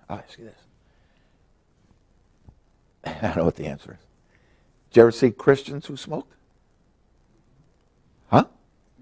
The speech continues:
"Oh, well, well, preacher,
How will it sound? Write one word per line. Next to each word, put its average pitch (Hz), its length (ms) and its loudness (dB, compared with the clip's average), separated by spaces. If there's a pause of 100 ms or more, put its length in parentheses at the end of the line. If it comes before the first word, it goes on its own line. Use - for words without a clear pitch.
(420)
"Oh, 277 220 12
well, 180 360 10
well, 156 520 10 (300)
preacher, 165 520 4